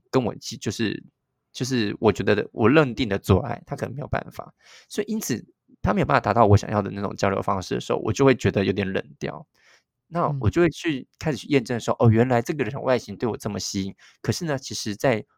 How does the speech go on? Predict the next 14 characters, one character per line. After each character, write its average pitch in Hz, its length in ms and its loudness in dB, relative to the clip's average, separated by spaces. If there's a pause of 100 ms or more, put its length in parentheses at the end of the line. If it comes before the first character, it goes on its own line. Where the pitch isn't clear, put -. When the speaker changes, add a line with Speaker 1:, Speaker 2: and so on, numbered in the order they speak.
(120)
Speaker 1:
背 156 140 6
后 143 160 2
的 104 100 4
相 113 240 0
处 - 140 -2
是 - 140 -4
没 120 160 -4
有 135 80 -2
办 104 200 0
法 - 200 -2
让 98 120 -2
我 - 120 -4
有， - 240 -8 (260)
有 - 380 2